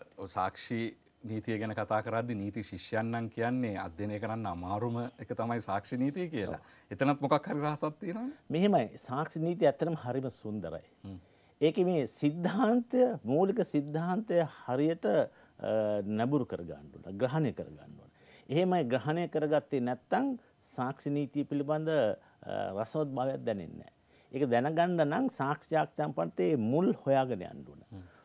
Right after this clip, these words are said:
Speaker 2: මූලික දේ තමයි, අ, සාක්ෂි ආරක්ෂා පනතුව යටතේ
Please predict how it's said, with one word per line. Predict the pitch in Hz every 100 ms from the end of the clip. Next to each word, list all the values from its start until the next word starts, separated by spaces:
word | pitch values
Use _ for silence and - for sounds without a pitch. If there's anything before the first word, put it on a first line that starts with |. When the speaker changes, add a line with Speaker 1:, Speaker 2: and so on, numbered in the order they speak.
| _
Speaker 2:
මූලික | 113 170 220
දේ | 202 143
තමයි, | 113 98 87 98 - _ _ -
අ, | -
සාක්ෂි | 92 117 131 - 156
ආරක්ෂා | 139 - 143
පනතුව | 143 139 147 139 131 -
යටතේ | 127 131 135 - 147